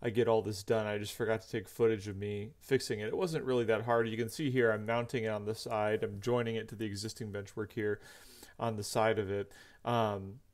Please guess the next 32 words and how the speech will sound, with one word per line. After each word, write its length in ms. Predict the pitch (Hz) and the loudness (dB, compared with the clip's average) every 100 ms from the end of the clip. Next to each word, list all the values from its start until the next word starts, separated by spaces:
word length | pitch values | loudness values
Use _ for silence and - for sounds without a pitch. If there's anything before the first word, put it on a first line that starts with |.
| _ _ - | _ _ -8
and 140 | 156 | -2
again, 240 | 135 123 117 | 2 2 2
I-, 140 | 131 127 | -2 -6
I'll, 240 | 151 139 143 | -2 0 0
I'll 80 | |
get 220 | 123 156 - | 0 -2 0
to 120 | 135 | 0
it 80 | 120 | 4
later. 440 | 123 120 127 127 | 2 4 2 0
Uh, 220 | - 117 113 - - 156 | 0 2 2 -2 -10 -2
obviously, 880 | 135 131 - 127 120 123 - - - | 0 0 0 0 2 0 -4 -14 -18
you 160 | - 117 | -10 -6
can 160 | 123 107 | -6 -6
see 260 | - 117 | -2 0
what 160 | 113 113 | 2 2
I'm, 160 | 110 - | 0 -8
I'm 200 | 110 101 - - _ - | -10 -10 -16 -20 _ -4
changing 420 | 156 143 131 117 | 0 0 0 2
out. 280 | 113 117 - - | 2 0 -4 -10
I'm 100 | 120 | -6
getting 180 | 123 127 | -4 2
ready 140 | 127 | 2
to 100 | 110 | 2
change 280 | 104 123 110 | -2 -2 0
out 100 | 107 | -2
the 80 | 101 | -2
bits 260 | 113 110 - | -4 -4 -2
here 120 | 107 | -4
'cause 120 | 110 | -4
I'm 100 | 104 | -4
gonna 120 | 101 | -6
countersink, 640 | - 123 117 110 120 113 | -4 -2 -2 -2 -4 -6